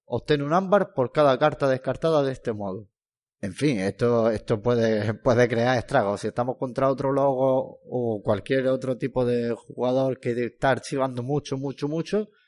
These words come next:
pues te puede ser genial, porque cuando tiene ahí su buen pilón archivado que te la va a liar parda, tampoco te esperes demasiado porque <laughs> se lo puede llevar a la mano, puede hacerlo pedazos y además tú te vas a llevar un,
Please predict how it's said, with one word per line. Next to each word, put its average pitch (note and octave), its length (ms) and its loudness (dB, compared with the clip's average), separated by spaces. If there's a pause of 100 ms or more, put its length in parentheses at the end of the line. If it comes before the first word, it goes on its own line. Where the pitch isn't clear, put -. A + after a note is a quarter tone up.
(520)
pues C#3 160 -2
te C#3+ 80 0
puede C#3+ 240 2
ser C#3+ 200 2
genial, B2 360 -2
porque A#2 200 -2
cuando A2+ 240 0
tiene C3 180 0
ahí C3+ 140 4
su B2+ 200 -2
buen C3 400 0
pilón B2+ 340 0
archivado A#2+ 580 0
que A#2 100 0
te A2 100 -2
la A2+ 60 -2
va A#2+ 120 2
a A#2+ 40 0
liar A#2 280 -2
parda, F#3 400 4 (340)
tampoco G#2 440 -2
te G#2 60 2
esperes A2 300 2
demasiado A2+ 520 0
porque G#2+ 420 0
<laughs> A#2 240 -2
se - 160 -10
lo G2+ 80 -6
puede G#2+ 180 -2
llevar G#2+ 220 -2
a A#2 40 0
la B2 100 -2
mano, F3 280 -2 (840)
puede D#3+ 160 4
hacerlo F3 640 2
pedazos A#2+ 500 2
y - 60 -4
además B2+ 420 0
tú D3+ 120 -4
te D3+ 80 2
vas D3 140 4
a - 20 4
llevar D3 180 4
un, C3+ 260 -6